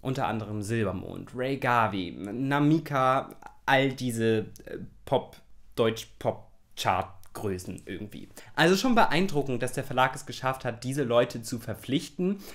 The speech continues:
Sie haben ein Album aufgenommen, voll mit Songs. Und diese Songs, die extra für dieses Buch hier geschrieben wurden, haben auch, ähm, eine Funktion in diesem Buch hier. Denn in diesem Buch geht es um ein Mädchen,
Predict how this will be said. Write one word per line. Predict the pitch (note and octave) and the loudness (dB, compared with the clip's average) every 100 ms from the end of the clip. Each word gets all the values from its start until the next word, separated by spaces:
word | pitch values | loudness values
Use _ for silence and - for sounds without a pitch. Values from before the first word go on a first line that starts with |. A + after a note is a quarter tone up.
| - - | -16 -6
Sie | C#3 G#3+ F#3+ | 4 4 6
haben | E3+ F3 | 4 2
ein | - C3 | 0 0
Album | C3+ F3 G3 C#3 | 4 4 2 0
aufgenommen, | D3 D#3 C#3+ C#3 | 0 -2 -4 -4
voll | C#3 D#3 F#3 | -2 2 4
mit | A#3 - | 2 -2
Songs. | - A2 A#2 D#3+ - - - - | -2 0 0 -2 -8 -16 -20 -6
Und | C3 B2 | -4 -2
diese | E3 A3+ B3 | 0 0 -2
Songs, | - C#3 D3 F#3+ | -2 -2 -2 -4
die | - | -4
extra | - - - | -4 -4 -4
für | D3+ C#3+ | -4 -4
dieses | C#3+ D3+ - | -4 -6 -6
Buch | C3+ | -8
hier | C3 | -8
geschrieben | A#2 - D#3 D#3 G2+ | -8 -6 -4 -4 -2
wurden, | G#2 G#2+ C#3+ - - - | -2 0 -2 -4 -14 -4
haben | D3 D#3 G#3 - | 2 4 2 -2
auch, | A#2 B2+ D#3+ - - - - _ B2 | -2 0 -2 -6 -20 -20 -20 _ -2
ähm, | B2 B2+ B2+ C3 - - | -2 -2 -4 -8 -16 -4
eine | B2+ C3+ | 0 0
Funktion | C3+ C3 - - C3 D#3 F#3 B2 | 0 -4 -4 -2 2 2 2 0
in | C#3 D3 | 2 2
diesem | C#3+ E3 D#3 | 0 -2 0
Buch | F3 G3 - | 2 2 0
hier. | - F2 - - - - - | -8 -10 -10 -16 -20 -20 0
Denn | D#3 A#3+ | 4 4
in | A#3+ | 4
diesem | F#3+ D3+ - | 2 -2 0
Buch | D#3+ G#3+ - | 0 0 0
geht | C3+ C3 | -2 -4
es | - | -8
um | A2 | -8
ein | - G2+ | -6 -4
Mädchen, | G#2 C#3+ G3+ - G#3+ A#3+ C#4+ | 2 2 2 0 2 2 0